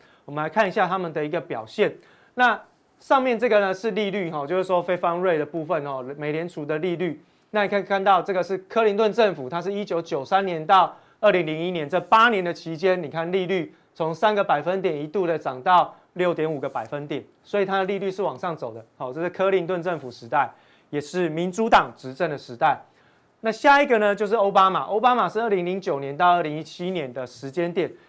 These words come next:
你看到虽然说他碰到金融海啸，一度的把利率调降到零，可是最后在他离开的时候，我们刚刚不是提到耶伦有升息吗？他还是从零把它升回到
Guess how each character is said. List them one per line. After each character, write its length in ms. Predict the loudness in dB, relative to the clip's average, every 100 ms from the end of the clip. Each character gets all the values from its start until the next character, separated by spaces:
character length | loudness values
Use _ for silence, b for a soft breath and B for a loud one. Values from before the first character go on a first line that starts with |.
| B
你 80 | -4
看 140 | 0
到 180 | 4 4
虽 180 | 4 2
然 120 | 2
说 140 | 2 2
他 100 | 2
碰 160 | 0
到 140 | -2 -2
金 160 | -2
融 140 | -4 0
海 120 | -2
啸， 300 | 2 2 2
一 80 | -2
度 220 | -4 0
的 120 | 0
把 200 | 2 2
利 160 | 0 -4
率 120 | -6
调 160 | -6
降 160 | -6 -2
到 180 | 2 2
零， 200 | 0 -10
可 80 | -14
是 140 | -10
最 200 | -2 2
后 300 | 4 4 0 b b b b
在 220 | 4 4
他 280 | 4 2 2 -4 _
离 220 | -6 -6 -2
开 220 | 2 4
的 120 | 2
时 200 | -2 -2
候， 260 | 0 0 -4
我 80 | -12
们 60 | -2
刚 80 | 0
刚 80 |
不 80 | 0
是 60 | -4
提 120 | -2
到 300 | 2 4 2
耶 160 | 0 0
伦 160 | 0
有 100 | -4
升 240 | -4 -2 -2
息 220 | -4 -10
吗？ 240 | -6 -6 -8 b b b
他 80 | 2
还 80 | 2
是 140 | 0
从 320 | -2 -4 -2
零 220 | -4 -4
把 160 | -2 -2
它 60 | -2
升 260 | 0 0
回 160 | 0 0
到 320 | 4 4